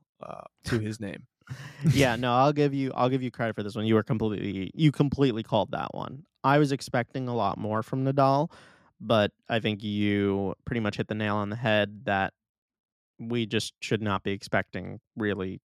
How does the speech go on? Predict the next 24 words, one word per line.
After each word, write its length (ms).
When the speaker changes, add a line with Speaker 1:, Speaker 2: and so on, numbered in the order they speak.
Speaker 2:
anything 440
from 220
him 180
on 120
an 80
indoor 300
hard 240
court 220
surface, 580
no 120
ma-, 200
unless 320
he, 140
like, 200
seriously 520
adapts 400
his 160
game, 340
which 160
I 100
thought 360
that 120
he 140
would, 460